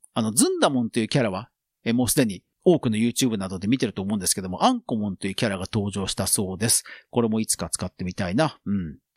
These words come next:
そして、ゲーム内音声広告、アドメル。こちらのですね、えー、プロモーションの事例が発表されてました。クリームのあの、ニベア、ハンドクリームのニベアあるじゃないですか。あのプロモーションに採用されたということですね。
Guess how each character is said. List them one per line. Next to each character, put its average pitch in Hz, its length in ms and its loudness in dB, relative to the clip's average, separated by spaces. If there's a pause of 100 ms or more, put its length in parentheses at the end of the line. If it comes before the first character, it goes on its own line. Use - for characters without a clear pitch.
(340)
そ - 120 2
し - 60 2
て、 - 180 4 (140)
ゲ 147 300 4
ー 262 40 0
ム 254 80 -2
内 247 260 -4 (120)
音 214 160 4
声 220 200 4
広 208 400 0
告、 127 300 0 (140)
ア 233 140 4
ド 262 100 2
メ 156 80 0
ル。 - 160 -8 (320)
こ 180 140 4
ち - 80 2
ら 277 100 4
の 285 120 -2
で 143 80 0
す - 120 0
ね、 131 240 2
え 110 100 0
ー、 107 40 -2
プ 147 100 0
ロ 151 80 4
モ 160 180 0
ー - 40 -2
シ - 80 0
ョ 120 40 4
ン 120 60 2
の 127 100 2
事 107 140 0
例 117 220 2
が 202 140 2
発 127 300 -6
表 113 180 2
さ 113 100 2
れ 101 80 0
て 107 100 -2
ま 107 80 0
し 104 60 -4
た。 87 220 -6 (340)
ク 226 140 4
リ 254 140 2
ー - 40 -2
ム 151 80 0
の 104 100 -2
あ 98 40 -2
の、 101 80 -2
ニ 214 160 4
ベ 113 180 2
ア、 - 100 -8 (380)
ハ - 160 4
ン 190 80 2
ド 185 100 2
ク - 80 2
リ 185 80 4
ー - 20 -2
ム 113 60 0
の 143 80 2
ニ 165 140 0
ベ 143 120 2
ア 98 60 -2
あ - 60 -2
る 95 80 -4
じ 85 80 -6
ゃ - 20 -4
な - 60 -4
い - 40 -6
で - 40 0
す - 80 0
か。 - 140 -4
あ 208 80 4
の 247 80 2
プ 262 120 -2
ロ 254 80 2
モ 254 140 -2
ー 247 40 2
シ 185 120 -2
ョ - 20 -2
ン 185 40 -2
に 226 80 0
採 120 220 4
用 110 160 0
さ 113 100 0
れ 107 60 2
た 107 140 -2
と - 220 -14
い 101 80 2
う 98 60 0
こ 107 120 -2
と 190 100 -4
で 170 100 -4
す - 120 0
ね。 151 180 2